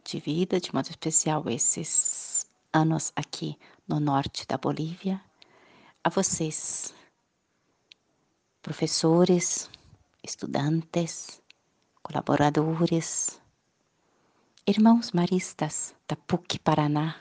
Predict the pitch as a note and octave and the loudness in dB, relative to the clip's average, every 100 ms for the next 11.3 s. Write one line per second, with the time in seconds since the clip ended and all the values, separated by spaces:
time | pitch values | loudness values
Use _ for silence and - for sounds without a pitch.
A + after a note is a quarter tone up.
0 | - - - - - C#3 - D3+ D3+ D3+ | -18 -20 -20 -12 -4 -4 -2 -2 0 0
1 | D3+ - _ _ _ - _ - E3 D#3 | -4 -8 _ _ _ -20 _ -8 -4 -4
2 | - G3+ G3+ G3+ F3 D#3 E3 E3 E3 D#3+ | -4 -2 -2 -2 -4 -2 -2 0 0 -2
3 | D#3+ D#3+ - - D3 D3 D3 - - - | -2 -6 -8 -4 -2 -2 -4 -6 -10 -14
4 | _ _ _ _ _ _ _ _ _ - | _ _ _ _ _ _ _ _ _ -20
5 | - - - - _ - - - G3+ G3+ | -20 -20 -20 -20 _ -18 -12 2 2 4
6 | G#3 G#3+ - - D3+ C#3 - - - - | 2 2 0 -4 -4 -6 -10 -12 -14 -18
7 | - - - - - _ _ _ _ _ | -20 -18 -12 -12 -12 _ _ _ _ _
8 | _ _ _ _ _ _ _ - D3+ D3+ | _ _ _ _ _ _ _ -4 -2 0
9 | C#3+ C#3+ D3 D#3+ A3+ C4 - - - - | 0 0 -2 0 -2 -4 -14 -20 -8 4
10 | A#3 B3 - D3 - D#3+ D#3+ D#3 D3 C#3+ | 6 6 2 0 0 -4 -2 0 -2 -2
11 | D3 - | -2 -2